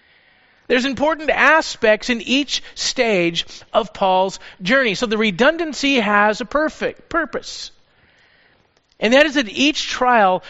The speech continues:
reveals something new about Paul. It reveals something new about the gospel. And it reveals something new about the counterintuitive way that God wields his purposeful sovereignty in the affairs of men.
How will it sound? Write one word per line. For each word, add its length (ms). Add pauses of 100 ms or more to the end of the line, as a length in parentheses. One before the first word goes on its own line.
(100)
reveals 520
something 480
new 160
about 360
Paul. 420
It 60
reveals 420
something 360
new 120
about 220
the 60
gospel. 640 (300)
And 180
it 60
reveals 420
something 380
new 140
about 180
the 80
counterintuitive 920
way 420 (300)
that 200
God 320
wields 400
his 160
purposeful 640
sovereignty 880 (240)
in 140
the 80
affairs 480
of 120
men. 400